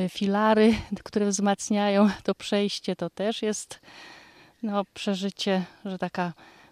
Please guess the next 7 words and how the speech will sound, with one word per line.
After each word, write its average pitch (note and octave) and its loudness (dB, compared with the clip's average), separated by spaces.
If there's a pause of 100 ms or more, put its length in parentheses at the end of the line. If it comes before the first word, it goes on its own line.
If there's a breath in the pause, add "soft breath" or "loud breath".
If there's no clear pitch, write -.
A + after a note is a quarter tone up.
budowla F#3+ -2
istnieje F#3 0
u G3 -2
nas F3+ -2
w - -18
Polsce. E3 -4 (460 soft breath)
Niecodzienna. F3+ 0